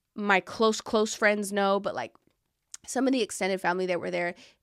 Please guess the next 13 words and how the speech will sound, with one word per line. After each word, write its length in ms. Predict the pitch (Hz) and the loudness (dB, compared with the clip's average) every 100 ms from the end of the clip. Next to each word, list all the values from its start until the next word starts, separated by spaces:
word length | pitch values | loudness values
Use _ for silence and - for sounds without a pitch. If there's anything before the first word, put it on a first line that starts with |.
| - | -16
they 540 | 180 226 247 262 262 - | 0 4 6 4 0 -4
probably 500 | - 240 247 262 262 - | 2 2 2 -6 -4 -4
only 300 | 214 220 208 | -4 -4 -6
see 540 | - 208 196 196 202 _ - | -8 -8 -8 -8 -10 _ -4
what 200 | 190 196 | -2 0
Marco 340 | 180 180 175 | -2 0 -2
allows 300 | 170 165 180 | 0 -2 -2
them 160 | 185 196 | -4 -6
to 100 | 220 | -8
see, 280 | - 233 | -6 -8
you 160 | 233 233 | -6 -4
know? 260 | 240 254 302 - - - _ _ _ _ - | -4 -4 -8 -18 -20 -20 _ _ _ _ 0
And 580 | 254 240 226 220 202 | 2 2 0 -2 -6